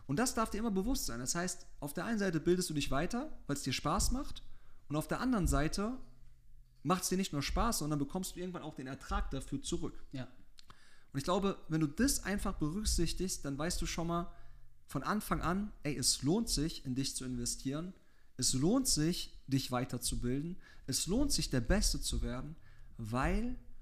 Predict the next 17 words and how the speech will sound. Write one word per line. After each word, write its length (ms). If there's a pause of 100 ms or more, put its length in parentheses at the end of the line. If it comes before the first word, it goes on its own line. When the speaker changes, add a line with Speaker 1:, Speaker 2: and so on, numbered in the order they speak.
(260)
Speaker 1:
du 100
dann 380
irgendwann 480
an, 380
an 120
einen 100
Punkt 240
kommst, 340
wo 60
du 100
genug 440
Kohle 340
hast, 320 (240)
auf 140
gut 160
Deutsch 240
gesagt, 400